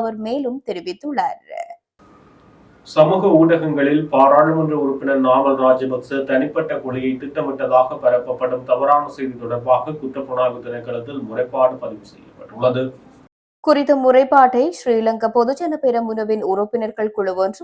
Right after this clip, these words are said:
Speaker 1: முன்வைத்துள்ளது. இது தொடர்பில் ஊடகங்களுக்கு கருத்து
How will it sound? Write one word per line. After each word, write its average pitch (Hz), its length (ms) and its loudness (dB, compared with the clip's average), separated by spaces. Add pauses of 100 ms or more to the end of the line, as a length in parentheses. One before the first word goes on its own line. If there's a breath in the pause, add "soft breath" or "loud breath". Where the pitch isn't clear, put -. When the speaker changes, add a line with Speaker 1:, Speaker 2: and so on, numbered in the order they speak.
(100)
Speaker 1:
முன்வைத்துள்ளது. 202 800 -2 (380 soft breath)
இது 254 260 -2
தொடர்பில் 233 500 2
ஊடகங்களுக்கு 202 680 -2 (100)
கருத்து 208 260 -4